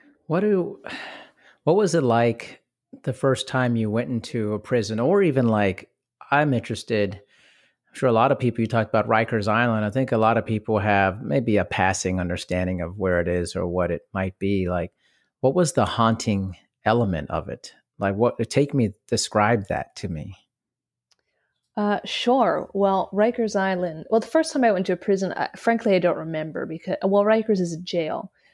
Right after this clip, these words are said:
Speaker 2: which is where people are held when they're being, um, they're in court when they're being
Speaker 1: Right.
Speaker 2: tried and sentenced. And sometimes people are sentenced to eight months, which is called the city year there, but, uh, but often people are sent upstate or released.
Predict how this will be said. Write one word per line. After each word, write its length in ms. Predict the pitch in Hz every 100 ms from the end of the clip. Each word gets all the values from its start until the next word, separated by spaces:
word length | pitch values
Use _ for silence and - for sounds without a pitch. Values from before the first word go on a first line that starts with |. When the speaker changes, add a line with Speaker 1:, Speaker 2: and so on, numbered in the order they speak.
| _
Speaker 2:
which 140 | 185 185
is 120 | 170
where 160 | 175
people 320 | 170 196 190 175
are 120 | 165
held 360 | - 185 175
when 140 | 180 165
they're 140 | 156
being, 380 | 165 170 165 165 -
um, 400 | 160 160 185 180 _ _ _ - - _ - - 190
they're 220 | 185 165
in 80 | 160
court 300 | - 185 -
when 120 | 160
they're 120 | 165
being 580 | 165 165 160 165 165 175 _ _ _ _ _ -
Speaker 1:
Right. 260 | 98 78 76
Speaker 2:
tried 420 | 208 196 180 170
and 160 | 151
sentenced. 560 | - 196 170 147 - -
And 120 | 202 208
sometimes 460 | 240 220 202 185
people 240 | - 190 175
are 80 |
sentenced 380 | 175 185 156 -
to 120 | -
eight 160 | - 240
months, 460 | 175 175 170 - -
which 100 | -
is 120 | 190 -
called 200 | 190 180
the 60 |
city 300 | - - 185
year 260 | 170 175 170
there, 300 | 165 160 -
but, 100 | - -
uh, 80 | 175
but 100 | 175
often 300 | 170 175 190
people 300 | 180 180 -
are 140 | 156 175
sent 200 | - -
upstate 440 | - - 269 240
or 60 | 180
released. 540 | 175 180 190 185 -